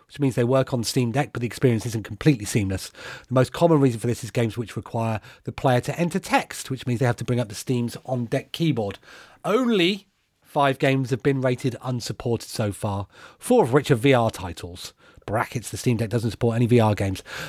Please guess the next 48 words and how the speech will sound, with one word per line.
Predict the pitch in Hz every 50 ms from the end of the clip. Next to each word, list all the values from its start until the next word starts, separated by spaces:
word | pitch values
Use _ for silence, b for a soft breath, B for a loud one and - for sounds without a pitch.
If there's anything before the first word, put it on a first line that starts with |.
| B B B -
The | 113 135 160
other | 196 214 208 208 190 -
unsupported | - 175 165 - - - - 160 160 - 151 135
game | 151 143 143
is | 139 -
Persona | - - 139 - - 180 185 196 190 185
four | 180 - - 165 151 147 156 156 143 -
Golden, | - 190 190 185 170 135 110 90 85 78 _ _ _ _ _
although | - 120 117 123 120
Steam | 113 - - 147 135 131
doesn't | 127 127 110 131
explain | 120 - - 143 135 139 131
why. | 131 151 160 123
It | 101 -
simply | - 135 110 - 117
says | - - 123 120 123 - - B B B B B B
Valve | - 135 131 131 123
is | 123 -
still | - 143 131
working | 120 117 113 - - 127
on | 123
adding | 120 117 117 113
support | - - - - 120 110 -
for | -
this | 110 -
game | - 123 113
on | 113
the | 120 -
Steam | - 240 233 185
Deck. | 151 123 110 - - - - - _ B B B B B B B B B B B B B B B B B B B B B B B
So | - - 320
there | 349 339 339
we | 311 254
go. | - - 147
Out | 135 156 190 180
of | 165
the | 165
sixty-seven | 160 - 208 156 - - 160 - - 180 165 165 175 165
games, | 175 185 185 185 185 180 -
Steve, | - - - 196 180 180 180 170
there | 160 170 160
are | 160
some | 151 - - 170 151 151
that | 151 139
which | 135 - 147
work | 147 139 135 -
flawlessly. | - - 160 147 135 131 120 110 - 143 135 127
And | 131 156 180 180 180